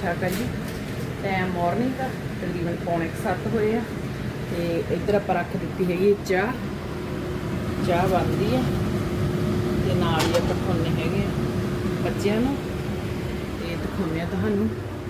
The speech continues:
ਸਵੇਰ ਦੀ ਸ਼ਾਂਤ ਜੀ, ਠੰਡੀ ਮਿੱਠੀ ਸਵੇਰ ਤੇ ਸੂਰਜ ਮਾੜਾ ਜਿਹਾ ਚਮਕ ਰਿਹਾ, ਸੋਹਣਾ ਦਿਨ ਆ, ਠੰਡਾ ਜਿਹਾ, ਕਿਉਂ ਹਜੇ ਮਾਰਨਿੰਗ ਆ ਨਾ, ਸਵੇਰੇ ਸਵੇਰੇ ਆ।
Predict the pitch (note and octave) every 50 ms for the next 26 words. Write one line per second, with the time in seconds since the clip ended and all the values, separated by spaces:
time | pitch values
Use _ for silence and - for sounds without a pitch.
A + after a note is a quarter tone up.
0 | - - - - - - - - - - - - - - - - - - - -
1 | - - - - F#3 F3 E3+ E3+ F3 D#3 D3 D3 F3 F#3+ G3 E3+ - - - -
2 | - - - - - - - - - - - - - - - - - - - -
3 | - - - - - - - - - - - - - - - - - - G#3+ G#3+
4 | A#3 B3 B3 B3 A#3+ A#3+ A#3 A#3 - A3+ F#3+ G#3+ G#3 A3+ A3 - G3+ G3 - -
5 | - - - - - - - - - - - - - - - - - - G3+ G#3+
6 | A3 A#3 A#3 A3 G#3+ G#3 G3+ - A3 G#3+ - - G3+ F#3 F3+ F3 F#3+ G3 G#3+ G3
7 | - - - - - - - - - - - - - F#3+ G3 - - - F#3+ F#3
8 | F3+ F3 F3 F3+ F3+ F#3+ G3+ A#3 C4 C4+ C4+ C4 B3+ B3 A#3+ A3+ G3 G#3 F#3+ -
9 | F3+ D#3+ F3+ G3+ - - A#3 A3+ A3 A3 - - - - - - - - - -
10 | - - - - - G#3+ G#3 A3 A3+ A3+ A3 F3+ F3 E3 D#3+ D#3 E3 F#3+ G#3 G3
11 | - - - - - - - - - - - - - - - - - - G3+ G#3
12 | G#3+ A#3 A#3+ A#3 A3+ A#3 A3+ A3 G3 - - - - - - - - - - -
13 | - - - - - - - - - B3 C4 A#3+ B3+ A3+ A3 G#3+ G#3+ G#3 G#3 G#3
14 | A3+ B3 B3 B3 A#3+ B3 C#4+ D4 - - A#3 A#3 A3 B3 A#3+ - B3 B3 B3 B3
15 | A#3+ A3+